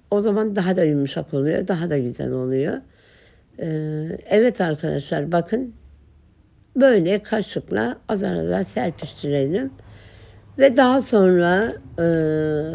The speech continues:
buzluğa kaldırmış olduğumuz krem şantimizi de yine bir güzel karıştırdıktan sonra arkadaşlar kekimizin üzerine bir güzel her tarafına eşit şekilde sürelim böyle.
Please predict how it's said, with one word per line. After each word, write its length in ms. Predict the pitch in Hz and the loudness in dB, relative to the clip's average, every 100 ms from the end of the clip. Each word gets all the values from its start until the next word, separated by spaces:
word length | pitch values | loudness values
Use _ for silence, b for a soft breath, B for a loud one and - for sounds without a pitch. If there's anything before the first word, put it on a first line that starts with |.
| - - - - - - - - - - | -8 -10 -16 -20 -20 -20 -20 -20 -20 -4
buzluğa 480 | 190 220 220 208 160 | 0 2 2 2 2
kaldırmış 520 | - 175 180 190 170 - - | 0 0 2 2 0 -2 0
olduğumuz 600 | 190 185 180 143 135 - | 2 2 0 0 -2 -2
krem 360 | 220 180 151 | 0 2 0
şantimizi 720 | 147 - 190 170 139 135 135 151 | -2 -2 -2 -2 -4 -4 -4 0
de 220 | 190 226 B B B B B _ | 0 -2 B B B B B _
yine 340 | 180 180 165 156 | 2 4 4 4
bir 100 | 175 | 0
güzel 300 | 165 160 151 | 0 0 -2
karıştırdıktan 1000 | - 170 165 156 170 160 165 - 143 143 | 0 2 2 0 0 2 0 0 0 0
sonra 840 | 139 - 190 165 139 139 170 - | -2 2 2 4 2 2 0 -4
arkadaşlar 720 | - 147 156 139 139 208 233 247 B B B B B - | -4 -4 -4 -4 -2 -2 -2 -4 B B B B B 2
kekimizin 680 | 240 208 180 151 151 175 - | 2 4 2 2 0 -2 -2
üzerine 600 | 202 185 156 151 175 170 | 0 4 4 4 -2 -2
bir 140 | 233 | -2
güzel 800 | 185 151 139 147 147 165 190 240 | -2 -2 -2 0 2 2 0 -2
her 480 | 196 - 196 220 202 | -8 -2 0 0 -2
tarafına 440 | - 143 139 143 - | -4 -4 -2 -4 -2
eşit 340 | 165 156 220 | -4 -4 -6
şekilde 640 | - 156 - 147 151 220 285 B B B | -4 -4 -2 -4 0 0 0 B B B
sürelim 680 | - - 208 170 139 135 127 | -20 -6 0 2 2 2 0
böyle. 460 | 135 139 175 240 | -2 -2 -2 -4